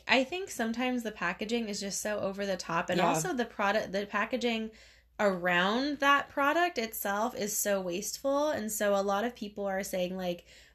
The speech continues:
Speaker 1: "Please just don't send me anything," or, "Don't send this, like, specific type of, like,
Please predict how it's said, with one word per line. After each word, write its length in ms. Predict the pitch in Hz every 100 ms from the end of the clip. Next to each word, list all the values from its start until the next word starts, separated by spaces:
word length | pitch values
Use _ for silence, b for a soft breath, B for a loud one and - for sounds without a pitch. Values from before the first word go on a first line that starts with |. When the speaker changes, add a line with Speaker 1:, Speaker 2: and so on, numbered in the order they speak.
| _
Speaker 1:
"Please 320 | 254 294 247
just 220 | 247 -
don't 200 | 180 -
send 160 | 190 180
me 140 | 180
anything," 680 | - 262 262 254 240 240 202
or, 360 | 196 175 170 -
"Don't 240 | - 180 160
send 460 | 208 196 185 -
this, 180 | 175 175
like, 160 | 160 160
specific 580 | - - 196 202 185 185
type 260 | 170 175
of, 180 | 151 180
like, 260 | 160 113